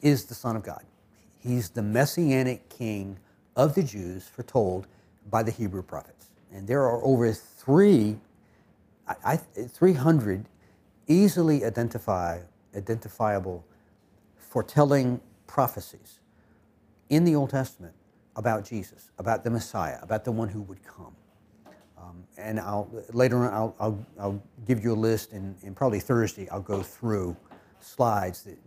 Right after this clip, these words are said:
that highlight the, the important ones. Uh, if you have not seen Evidence That Demands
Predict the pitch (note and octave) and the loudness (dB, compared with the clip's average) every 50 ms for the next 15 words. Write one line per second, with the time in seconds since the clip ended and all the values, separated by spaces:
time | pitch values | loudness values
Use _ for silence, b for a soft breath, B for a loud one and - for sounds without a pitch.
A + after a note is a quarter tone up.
0 | F#2+ F2+ G#2 F#2 - - - A#2+ A2+ A2 G#2 G2+ F#2 G2 - G2+ G#2 F#2+ F2+ E2 | -16 -14 -14 -14 -12 -4 -2 0 0 0 0 -2 -4 -6 -10 -12 -14 -14 -14 -16
1 | - - - G2+ G2 G2+ - - A#2 G2+ F2 - F2 D2 - D#2+ - _ b b | -18 -20 -16 -14 -14 -14 -14 -12 -12 -14 -14 -14 -18 -20 -20 -20 -20 _ b b
2 | b b b b b b - A2 G#2+ G#2+ - - - - C#3 C#3+ C#3+ - - C3 | b b b b b b -6 -4 -4 -4 -4 -6 -6 -2 0 0 0 0 -2 -2
3 | A#2 G2+ - C#3 D3 D#3+ D#3+ D#3+ D3+ D#3 - - - - - C3+ C3 B2+ B2 B2 | -2 -2 -2 -2 0 2 2 0 0 -2 -8 -16 -12 -8 -4 -4 -2 -2 -2 -2
4 | B2 B2 - A#2 A#2+ B2 C3+ C3+ C#3+ C#3 C3+ - - - _ - A#2 G#2 G2 A2 | -2 -4 -2 -2 2 2 4 4 4 2 0 -4 -10 -16 _ -4 -4 -4 -4 -6
5 | G#2 A2 A2 A2 A2 G#2+ - | -6 -4 -4 -4 -6 -6 -8